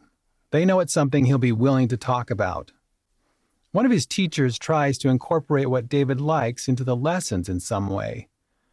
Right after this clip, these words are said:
This helps him pay more attention in class." Someone may look different, act different, or have different abilities, but we all belong. There are many ways to help everyone feel included and important.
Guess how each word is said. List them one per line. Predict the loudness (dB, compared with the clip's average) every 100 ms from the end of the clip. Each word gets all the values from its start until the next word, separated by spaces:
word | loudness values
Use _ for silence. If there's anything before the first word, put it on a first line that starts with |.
| _ _
This | -6 -4
helps | -2 -2 0
him | -2
pay | 0 0
more | 2 0 -2
attention | -6 -4 -2 -2 -2
in | -4 -6
class." | -4 -4 -4 -8 -14 -18 _ _ _ _ _ _ _ _ _ _ _ _ _ _ _ _ _ _
Someone | -2 2 4 6
may | 4 4
look | 4 2 0
different, | -4 -4 -4 -6 -6 -12 -6
act | -4 -4 -4
different, | -8 -6 -6 -6 -8 -8
or | -4
have | 0 0 -2 -2
different | -2 0 0 0 -4
abilities, | -4 2 2 0 -4 -10 -14 _ _ _ _ _ -6
but | -2
we | 0 0
all | 0 0 2
belong. | 2 2 2 2 0 -4 -10 -14 _ _ _ _ _ _ _ _
There | -2 0
are | 2
many | 4 4
ways | 4 4 2 2
to |
help | 0 0 -2
everyone | 0 2 2 0
feel | -4 -4
included | -4 -6 -4 -2 -2 -2
and | -4
important. | -4 -6 -6 -6 -6 -12 -14